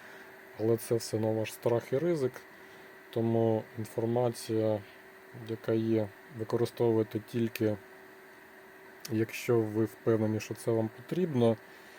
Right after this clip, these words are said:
Ну і знову ж, можна зробити перемикач, там, дві позиції, і буде там стандартний режим, умовно буферний, і циклічний, якщо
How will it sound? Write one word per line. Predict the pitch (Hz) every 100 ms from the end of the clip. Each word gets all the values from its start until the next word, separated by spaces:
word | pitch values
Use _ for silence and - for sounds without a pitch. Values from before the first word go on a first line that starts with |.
| - - - - - - - -
Ну | 170 139
і |
знову | 110 123 123 113
ж, | -
можна | 120 120 117
зробити | 113 120 117 117 117 -
перемикач, | 120 117 120 143 139 135 - - - - - -
там, | 104 104 113 - - - - - -
дві | 107 110
позиції, | 110 117 110 110 - 107 104 101 104 -
і |
буде | 107 104 110 110 107
там | - 107 104 101 - - -
стандартний | - - 110 113 127 127 110
режим, | 110 107 107 107 104
умовно | 113 110 107
буферний, | 104 107 110 107 104 104 -
і | 107 107
циклічний, | 104 - - 110 113 107
якщо | 101 -